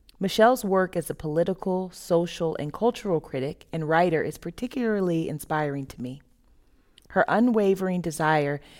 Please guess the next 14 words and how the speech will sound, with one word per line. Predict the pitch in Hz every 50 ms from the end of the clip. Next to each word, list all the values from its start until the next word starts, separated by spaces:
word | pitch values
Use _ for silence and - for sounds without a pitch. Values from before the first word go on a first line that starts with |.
| - - -
to | - 185
interrogate | 165 151 - 180 185 180 185 190 180 185 175 170 165
histories | 175 180 - - - - 160 156 156 156 160 - - - - - - - - -
and | 170 170 165
make | 165 170 170 165 -
space | - - - 170 170 165 156 -
for | - - 156
forgotten | - - 156 139 165 180 196 - - 180 156
histories | 143 151 - - - - 131 123 98 113 - - -
connects | - 175 165 160 175 180 175 - -
her | - 180 175
practice | 170 - - 160 147 - - - - - - -
with | 143 131 139
mine. | 156 165 147 - -